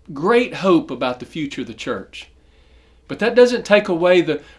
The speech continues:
reality that the physical and emotional fatigue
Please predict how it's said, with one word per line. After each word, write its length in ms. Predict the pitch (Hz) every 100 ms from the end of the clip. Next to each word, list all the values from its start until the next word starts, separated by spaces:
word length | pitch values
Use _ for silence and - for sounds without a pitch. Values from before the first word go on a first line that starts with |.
| -
reality 720 | 160 160 170 190 - - 135
that 160 | 131
the 60 | 135
physical 640 | - 214 202 196 202 185
and 100 | 156
emotional 540 | 139 160 185 - 180 151
fatigue 720 | - 123 - 202 196 180